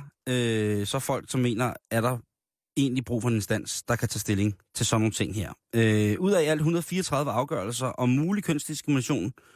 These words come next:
som Ligebehandlingsnævnet tog sig af sidste år, øh, eller f-, hvad hedder det, fik dem, der klagede, medhold i cirka seksoghalvtreds, øh, procent, eller seksoghalvtreds af sagerne ud af de hundrede fireogtredive.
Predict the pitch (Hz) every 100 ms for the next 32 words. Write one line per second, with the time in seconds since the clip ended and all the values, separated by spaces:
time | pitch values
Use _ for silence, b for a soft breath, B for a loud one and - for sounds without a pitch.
0 | b - 131 131 139 151 123 123 117 123
1 | 113 127 123 113 92 123 98 - 147 143
2 | 139 107 - _ _ _ _ - 123 120
3 | 113 110 107 107 107 104 101 98 90 82
4 | - _ - 120 110 104 - _ 113 107
5 | 107 107 104 98 - - 147 131 - _
6 | _ 131 131 127 92 73 64 - 113 120
7 | 202 226 b b b 120 131 127 - 135
8 | 117 - 113 120 - 120 - 123 - 98
9 | - - - 104 - 104 104 - - 104
10 | 95 - 127 127 - 101 - 104 104 95
11 | 101 98 98 98 95 98 90 - 82